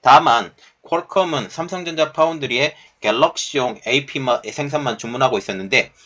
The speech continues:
이번에 티에스엠씨와의 갈등을 통해서 지금 물량 비중을 더 높일 거-, 가능성이 높아져 간다라는 것이죠. 이재용 삼성전자 부회장이 곧 떠나는 미국 출장길에도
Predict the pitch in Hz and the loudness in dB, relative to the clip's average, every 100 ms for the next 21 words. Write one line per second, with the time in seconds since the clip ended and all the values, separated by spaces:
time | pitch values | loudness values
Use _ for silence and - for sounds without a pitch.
0 | _ _ - 113 117 160 180 170 165 - | _ _ -10 -6 0 2 2 0 -2 -2
1 | 208 208 202 185 175 170 151 139 131 139 | 0 2 2 -4 -4 -6 -4 2 4 4
2 | 139 139 95 - 135 135 131 147 151 120 | 0 0 -4 -2 -4 -4 -6 -2 -2 2
3 | 107 101 - - _ - - 101 95 113 | 4 2 -2 -20 _ -14 -10 -8 -6 2
4 | 151 180 156 127 98 110 185 _ - - | 2 2 -4 -6 -6 -6 -8 _ -12 -4
5 | 120 90 - - 175 - 139 123 - 110 | -4 -4 -6 -4 -2 2 4 4 2 0
6 | 110 110 120 147 190 _ - - - 135 | 0 -2 -6 -6 -8 _ -12 -4 0 0
7 | 127 82 82 104 - 104 123 107 - - | -2 -6 0 2 2 0 0 -2 -10 -18
8 | 98 _ _ _ _ _ _ _ _ _ | -20 _ _ _ _ _ _ _ _ _
9 | _ - - - 156 180 196 185 185 196 | _ -20 -18 -8 0 4 4 4 -2 -2
10 | 185 170 165 - 135 139 131 131 92 - | -4 -2 -2 0 -2 0 0 0 -2 -6
11 | - 131 127 170 160 147 104 139 139 135 | -6 -6 -4 -2 -2 -2 -4 -6 -8 -8
12 | - 170 180 147 107 95 110 | -6 -2 0 0 -2 -2 -4